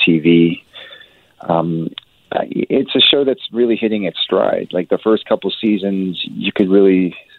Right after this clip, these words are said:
sense that the show was developing its identity. And, you know, it's the only show that I know of that my American friends,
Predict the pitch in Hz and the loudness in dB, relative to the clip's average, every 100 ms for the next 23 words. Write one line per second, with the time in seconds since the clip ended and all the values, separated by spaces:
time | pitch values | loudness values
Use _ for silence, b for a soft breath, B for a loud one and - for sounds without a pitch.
0 | - - 104 98 - 98 - - 95 95 | -10 -2 -2 -2 -6 -6 0 2 2 2
1 | 95 87 78 - b b _ - 98 101 | 2 0 -4 -20 b b _ -2 2 2
2 | 104 101 101 98 95 - 85 82 90 107 | 2 0 -8 -8 -12 -6 -4 0 0 2
3 | 107 123 135 - 95 95 87 B B B | 0 0 -4 -2 0 0 -2 B B B
4 | B B - 110 110 107 107 - - 87 | B B -2 2 4 4 2 -2 -6 -4
5 | - 131 - - _ 113 - 127 123 120 | 0 0 0 -18 _ -12 -2 0 2 2
6 | 143 139 - 123 127 117 104 95 110 113 | 0 2 2 2 2 0 0 -2 -2 -2
7 | 92 85 85 - 90 - - 98 95 95 | -2 0 -2 -2 -4 -4 -6 -2 0 0
8 | 92 98 110 - 90 - 92 82 82 80 | 0 0 0 -2 -10 -4 -2 -2 -6 -8
9 | 78 | -8